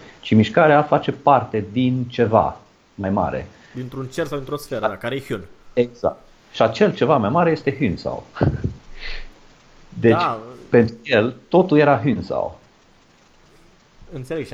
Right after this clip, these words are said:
Speaker 2: avea, avea și dreptate. Adică îi se părea
Speaker 1: Și avea
Speaker 2: și,
Speaker 1: și dreptate,
Speaker 2: și
Speaker 1: în, în
Speaker 2: logic,
Speaker 1: felul
Speaker 2: da.
Speaker 1: lui, pentru,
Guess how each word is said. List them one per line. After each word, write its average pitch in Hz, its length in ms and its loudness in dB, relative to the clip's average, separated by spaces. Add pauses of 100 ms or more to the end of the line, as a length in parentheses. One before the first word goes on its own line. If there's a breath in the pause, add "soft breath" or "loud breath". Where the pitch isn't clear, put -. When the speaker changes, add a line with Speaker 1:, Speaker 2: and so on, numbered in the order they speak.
(140)
Speaker 2:
avea, 131 240 -8
avea 135 200 -6
și 147 140 -14 (160)
dreptate. 143 520 -8 (200)
Adică 95 220 -18
îi 104 100 -14
se 117 100 -18
părea 117 220 -14
Speaker 1:
Și 110 100 -2
avea 92 140 2
Speaker 2:
și, 117 80 -4
Speaker 1:
și 123 60 -8
dreptate, 151 460 0
Speaker 2:
și - 60 -10
Speaker 1:
în, 107 100 -6
în 120 60 -12
Speaker 2:
logic, 110 200 -4
Speaker 1:
felul 98 160 4
Speaker 2:
da. 156 60 2
Speaker 1:
lui, 139 120 4
pentru, 110 520 -4